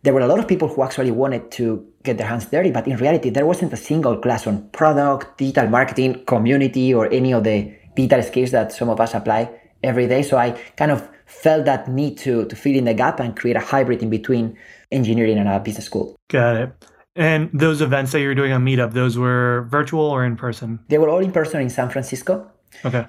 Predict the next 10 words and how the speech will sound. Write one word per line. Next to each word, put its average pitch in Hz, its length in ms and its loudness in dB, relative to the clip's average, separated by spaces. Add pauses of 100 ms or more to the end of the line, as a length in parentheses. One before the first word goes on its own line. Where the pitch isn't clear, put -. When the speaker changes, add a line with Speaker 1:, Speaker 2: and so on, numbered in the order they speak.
(100)
Speaker 1:
I 123 320 0
literally 143 360 2
rented 139 420 2
a 113 280 2
shared 135 340 -2
desk - 340 -4 (100)
in 123 80 -6
a 104 60 -4
co-working 127 320 0
space, 185 480 -2